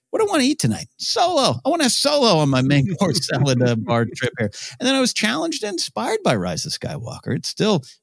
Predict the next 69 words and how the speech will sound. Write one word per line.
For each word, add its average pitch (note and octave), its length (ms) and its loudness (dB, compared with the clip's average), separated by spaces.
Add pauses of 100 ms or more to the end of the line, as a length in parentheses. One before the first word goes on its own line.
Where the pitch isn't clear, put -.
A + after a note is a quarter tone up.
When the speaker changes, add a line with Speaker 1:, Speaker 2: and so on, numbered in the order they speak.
Speaker 1:
the A#2 40 0
most C3+ 300 0
inspirational C#3 720 0
movie G2 280 0
experience F#2+ 440 -4
for F#2+ 140 -6
me F#2 140 0
as E2+ 140 -6
a - 40 -8
Star F#2 200 -6
Wars E2+ 180 -4
fan F2 280 -4
in F2+ 80 -4
this F2 180 -8
modern E2 320 -6
era. D2+ 220 -14 (240)
That's - 180 -10
not C#3+ 160 -4
for C#3+ 80 -4
everybody. E3 360 -2
That's A#2 200 -4
for A2+ 100 -6
me. G2+ 220 0 (280)
And A2 80 2
then A#2 60 2
quickly B2+ 280 2
here, A#2 160 2
so A2 160 0
I - 20 2
don't G#2+ 180 0
dominate A2 420 0
this G#2 120 -2
Speaker 2:
Mm. D#3 60 -2
Speaker 1:
joke G#2+ 160 -2 (140)
here. A2 100 -2 (300)
The C#3+ 80 4
dessert D3 540 2
is C#3+ 160 2
specific D#3+ 480 0
novels. D#3 560 -2 (760)
Uh, B2 240 0
when C3 120 2
you C3+ 80 2
go D3 140 4
back D3+ 240 0
and C#3+ 100 0
get C3+ 120 0
the B2 100 2
ice C#3+ 160 2
cream F#3+ 240 0
cup G3 240 0
at - 80 -6
Sizzler, G#3+ 500 0
it's - 160 -4
a A#2+ 40 0
great A#2+ 300 0
experience. B2 460 0
You've A#2 60 -6
had B2 80 2
a A#2 60 2
wonderful B2+ 360 0
meal C#3 220 4
and E3 100 2
you're A#2 80 2
gonna A#2+ 100 0
go C3 180 0
back C#3+ 240 0
for B2+ 80 0
more. C#3+ 240 2